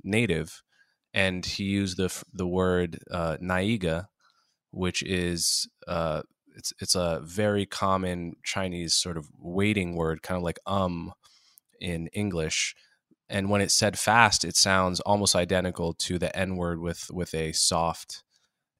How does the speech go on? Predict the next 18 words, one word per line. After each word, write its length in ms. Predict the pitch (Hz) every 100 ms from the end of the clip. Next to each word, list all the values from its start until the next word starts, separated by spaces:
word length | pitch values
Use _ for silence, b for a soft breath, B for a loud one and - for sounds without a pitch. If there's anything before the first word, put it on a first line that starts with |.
| -
A. 300 | 98 82 - - -
And 100 | 101
if 120 | 98
you 60 | 113
listen 200 | 113 110
to 80 | 87
anyone 320 | 92 90 85
speak 260 | - 82
Mandarin, 520 | 85 82 85 78 73 - _
you'll, 220 | 87 80
you'll 200 | 82 82
hear 260 | 78 92 87
this 180 | 82 -
word 300 | 82 80 80 _ _ _ -
probably 300 | 104 92 90
within 320 | 85 - 82
a 20 |
minute. 300 | 80 87 80